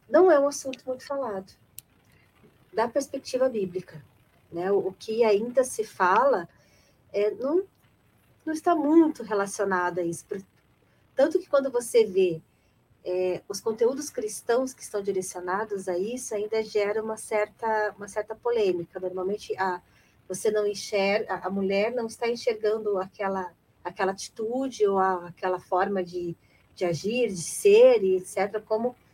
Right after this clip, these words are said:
como autoconfiança, como autoestima, né? S-, sempre vai vir uma cutucadinha ali por trás. Então,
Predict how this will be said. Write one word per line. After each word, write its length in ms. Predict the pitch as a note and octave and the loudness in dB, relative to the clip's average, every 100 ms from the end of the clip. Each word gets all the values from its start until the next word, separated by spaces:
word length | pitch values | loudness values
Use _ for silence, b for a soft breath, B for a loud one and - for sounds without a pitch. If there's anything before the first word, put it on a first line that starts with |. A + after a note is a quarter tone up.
| b _ _ _ _ _ _ | b _ _ _ _ _ _
como 200 | A#3+ A#3 | 0 2
autoconfiança, 840 | G#3 - G3+ - G#3 A3 G#3+ G3 | 0 -2 -12 -2 0 0 -2 -6
como 200 | G3 F#3+ | -10 -4
autoestima, 720 | F#3 F#3 F#3 - - D#3 D3+ C#3 - - _ _ | -2 -4 -10 -10 -4 -4 -4 -6 -12 -20 _ _
né? 120 | F3+ | -10
S-, 280 | F#3+ - - | -10 -10 -16
sempre 380 | - G#3 G3+ A#3 | -8 -6 -2 -2
vai 200 | A3+ A3+ | 2 2
vir 220 | G3+ A3 A#3 | 2 0 0
uma 180 | A3+ A3+ | 0 -2
cutucadinha 720 | - A#3 - G#3+ G3+ A3 A3+ | -8 -8 -2 -2 -2 -6 -6
ali 140 | A3+ | -6
por 160 | - B3+ | -6 -6
trás. 500 | - F3+ D#3+ - - b b b b b b b b - | -2 -4 -4 -8 -18 b b b b b b b b -16
Então, 880 | - B3 C#4 D4 C#4+ C4+ A#3+ A3 | 2 6 6 6 2 4 2 0